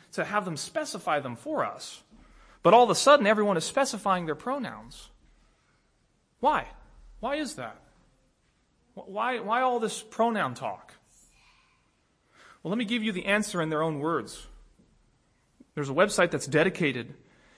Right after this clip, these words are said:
to helping you and equipping you with your pronouns, and it explains the following, quote, "Pronouns are those words that we use instead of calling someone by their name every time we mention them.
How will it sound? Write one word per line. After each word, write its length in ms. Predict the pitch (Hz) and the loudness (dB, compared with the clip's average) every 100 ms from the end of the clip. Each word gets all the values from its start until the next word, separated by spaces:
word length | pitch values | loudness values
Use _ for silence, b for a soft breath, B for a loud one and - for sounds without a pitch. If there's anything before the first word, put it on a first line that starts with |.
| b | b
to 200 | 151 131 B B | -4 -4 B B
helping 360 | - 214 214 156 | 0 0 0 -2
you 80 | 143 | -2
and 80 | |
equipping 400 | 127 - 262 202 | -2 0 2 2
you 140 | 151 123 | 0 -2
with 200 | 127 - | -4 -4
your 120 | 135 | -6
pronouns, 760 | - 220 226 151 113 110 - - _ b b | -2 2 2 2 -2 -6 -14 -20 _ b b
and 100 | - | -2
it 60 | 190 | 0
explains 560 | 190 - - 190 185 - | 0 -2 0 2 2 -4
the 80 | |
following, 460 | 147 240 233 139 117 | -2 0 2 0 -6
quote, 420 | - 143 180 - B B B B | -4 -2 -2 -6 B B B B
"Pronouns 520 | - 330 247 165 175 | 4 6 6 2 0
are 60 | 165 | -2
those 240 | 185 185 | -2 -2
words 360 | 160 233 233 156 | -2 -2 -2 -4
that 120 | 175 | -6
we 120 | 190 | -6
use 360 | 196 190 240 196 | -10 -6 -6 -6
instead 380 | 160 - 214 202 | -8 -6 -6 -6
of 120 | 196 | -8
calling 400 | - 254 254 185 | -8 -6 -4 -6
someone 360 | - 165 170 | -6 -4 -4
by 180 | 160 170 | -2 -2
their 160 | 170 156 | 0 -2
name 340 | 170 247 143 160 | -2 -4 -4 -2
every 200 | 170 175 | -2 -2
time 280 | 180 175 | -2 -2
we 100 | 156 | -2
mention 400 | 151 226 233 151 | -2 -2 -2 -4
them. 300 | 127 110 98 | -6 -8 -12